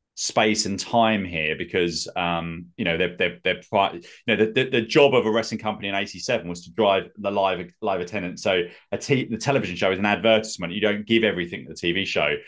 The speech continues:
But I do think there's probably different ways to, to, to get there. And I wouldn't have minded so much if they'd given us two or three minutes of the match, then had the beatdown. But I think if you're a kid at home, probably pestering your parents, who are an, you're an old, you know,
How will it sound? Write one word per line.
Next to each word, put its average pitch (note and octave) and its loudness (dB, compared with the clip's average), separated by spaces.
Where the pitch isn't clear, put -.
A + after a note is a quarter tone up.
But A#2 4
I A#2 6
do C#3+ 4
think C#3 -4
there's A2+ -6
probably A#2 -2
different A2+ -6
ways F#2+ -2
to, G2+ -4
to, - -10
to - -8
get - -2
there. E2+ 2
And G#2+ 2
I A#2+ 4
wouldn't F3+ 6
have C#3 0
minded E3 4
so G#2+ -2
much F2 -4
if - -8
they'd A2 0
given A#2+ -2
us A#2 -6
two - 0
or C3 0
three C3+ -2
minutes A#2+ -6
of G#2+ -10
the G#2 -4
match, G#2+ -4
then C3 4
had C#3 2
the D3 0
beatdown. D3 0
But - -4
I C3 -6
think C#3 -8
if C#3 -10
you're F#3+ 0
a F3+ -6
kid E3+ -4
at - -2
home, G2 -4
probably B2+ 2
pestering C3+ 0
your A#2 4
parents, A#2+ 2
who A2+ 0
are G#2+ 4
an, A2+ -2
you're A#2 -2
an A#2 0
old, B2+ 0
you B2+ -6
know, G#2 -2